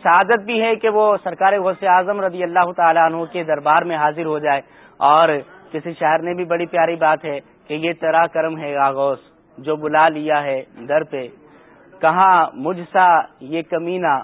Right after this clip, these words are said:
اور کہاں سلسلہ تمہارا۔ غوث پاک رحمت اللہ تعالی علیہ کے دربار پر اللہ رب العزت ہم سب کو حاضری کی سعادت عطا فرمائے۔ اس سے قبل کہ ہم غوث پاک رحمت اللہ تعالی علیہ کے مزار پر حاضری اور وہاں پر جو مدنی کام کیے گئے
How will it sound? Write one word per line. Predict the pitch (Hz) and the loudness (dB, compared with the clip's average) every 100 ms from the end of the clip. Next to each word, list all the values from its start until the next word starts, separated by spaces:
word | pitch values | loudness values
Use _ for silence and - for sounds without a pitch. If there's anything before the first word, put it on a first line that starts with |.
| - | -4
اور | 139 139 | -4 -2
کہاں | 175 170 214 190 165 | 0 2 4 2 -2
سلسلہ | - 240 - 208 190 | -8 -8 -4 2 2
تمہارا۔ | 185 165 143 135 123 | 0 -2 -2 0 -2
غوث | 131 160 | -4 -6
پاک | 208 214 208 | 0 2 2
رحمت | 208 202 202 | 0 -4 -8
اللہ | 202 196 208 | -2 -2 0
تعالی | 202 190 | 0 0
علیہ | 196 | -2
کے | 190 196 | -6 -4
دربار | 175 165 175 190 | -2 2 2 2
پر | 185 - _ - - | 0 -4 _ -20 -10
اللہ | 151 185 190 | -4 0 2
رب | 190 175 | 0 -4
العزت | 180 170 190 _ _ _ _ - | -4 -2 -2 _ _ _ _ 0
ہم | 180 208 202 - | 0 0 -6 -2
سب | 262 254 | -4 0
کو | 247 247 240 - _ - | 2 4 2 -2 _ -2
حاضری | 160 185 190 233 | 2 2 0 -8
کی | 226 - | -8 -2
سعادت | 190 196 214 214 | 2 2 0 -6
عطا | 196 208 | 0 0
فرمائے۔ | 214 202 208 214 | 0 0 0 0
اس | 226 - | -4 -6
سے | 247 | -4
قبل | 254 254 247 | -2 -4 -4
کہ | 240 | -4
ہم | 233 233 | -4 -4
غوث | 202 202 220 | -6 -6 0
پاک | 220 220 | 0 2
رحمت | 226 208 214 | -2 -6 -10
اللہ | 202 202 214 | -4 -2 -2
تعالی | 214 196 190 | 2 2 2
علیہ | 202 208 | -4 -4
کے | 214 | -4
مزار | 196 170 165 175 190 | -4 -2 2 4 4
پر | 180 190 | 2 -2
حاضری | 165 151 165 175 185 165 _ - - | 0 0 0 -2 -4 -6 _ -20 -4
اور | - 180 | 0 2
وہاں | 170 190 | 2 2
پر | 196 196 | 2 -2
جو | 196 | -2
مدنی | 180 180 233 | -4 -4 -4
کام | 220 214 208 | 2 0 0
کیے | 202 202 202 | -6 -4 -2
گئے | 190 180 | 0 -2